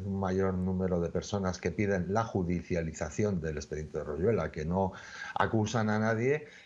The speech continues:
y veremos a ver en qué queda todo, todo este cambalache, pero jurídico, pero bueno, parece que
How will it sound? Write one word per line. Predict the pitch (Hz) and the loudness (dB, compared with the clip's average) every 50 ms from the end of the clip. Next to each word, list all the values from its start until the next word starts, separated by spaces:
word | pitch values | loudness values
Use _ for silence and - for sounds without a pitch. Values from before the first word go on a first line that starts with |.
| - | -8
y | - 104 107 | 0 2 4
veremos | 110 107 107 113 113 120 131 - | 6 6 6 4 4 2 2 2
a | 139 135 | 2 2
ver | 131 135 127 | 2 2 2
en | 120 110 101 | 2 0 0
qué | 113 104 87 | 0 -2 0
queda | 110 104 101 101 98 95 90 | 2 2 2 2 2 0 0
todo, | - 104 98 98 98 95 92 92 90 90 87 | 0 0 2 2 2 2 2 2 2 0 -2
todo | - - 104 101 | -2 -2 0 0
este | 98 95 - 101 | 0 -2 -2 -2
cambalache, | 85 92 85 85 82 85 92 90 87 - 101 82 | 0 0 0 0 2 2 0 0 0 -2 -4 -2
pero | - 90 85 85 | 0 0 0 0
jurídico, | 82 - - 95 92 101 110 113 110 92 104 95 85 | -2 0 0 0 2 2 2 2 2 2 2 2 2
pero | 82 90 85 | 2 0 0
bueno, | 82 92 95 95 90 87 80 | 2 0 0 0 0 0 0
parece | 85 85 87 85 - 110 95 92 | 0 0 0 0 0 -2 -2 2
que | - 101 98 95 92 92 92 87 | 2 2 2 4 2 2 0 -2